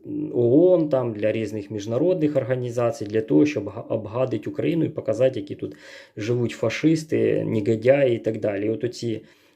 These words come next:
е, гекала платні, вони теж це все доносять, е, до, е, і зарубіжний, кому там треба, хто над цим працює, і до внутрішньої публіки. І саме найцікавіше, я слухав промову Снігирьова,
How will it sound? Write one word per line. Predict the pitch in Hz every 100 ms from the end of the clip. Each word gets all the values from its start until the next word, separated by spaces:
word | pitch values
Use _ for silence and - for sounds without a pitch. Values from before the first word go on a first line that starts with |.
| -
е, | 104 101
гекала | 135 185 185 151 139 127 127 -
платні, | 120 123 117 - 110 110
вони | 104 110 143 143
теж | 120 113 104
це | -
все | 104 - 107
доносять, | 98 120 117 110 104 98 98 -
е, | 101 98 107 107
до, | 101 107 107 - - - _ -
е, | 127 -
і | 123 110 104 -
зарубіжний, | 101 117 117 120 208 175 175 156
кому | 147 139 131
там | 123 117
треба, | 113 120 110 110 107 104 107
хто | - 117
над | 113 110
цим | - 107
працює, | 107 107 - 104 104 131
і | 202
до | 156 143
внутрішньої | 120 113 - 98 - 107 101
публіки. | - 104 101 - - - - - - - - - -
І | 151 147
саме | - 156 147
найцікавіше, | 135 135 - 127 156 190 -
я | 117
слухав | - 120 117 110
промову | 113 113 110 107
Снігирьова, | - 110 120 156 196 170 117